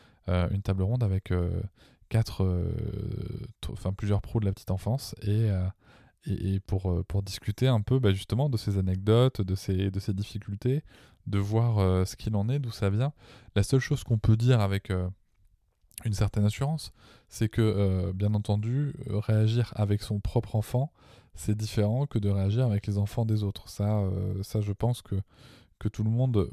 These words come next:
pro de la petite enfance ou pas, euh, je pense que tout le monde l'a, l'a, l'a, l'a compris. Et, euh,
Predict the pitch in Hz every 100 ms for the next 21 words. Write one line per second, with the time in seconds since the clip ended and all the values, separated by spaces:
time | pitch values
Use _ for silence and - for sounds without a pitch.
0 | - - 120 107 - 110 107 - 104 107
1 | - 120 143 113 98 - 123 - 104 107
2 | 117 123 104 98 90 90 - _ - _
3 | _ 98 98 90 87 90 95 98 98 101
4 | - 143 147 - 101 101 95 90 87 85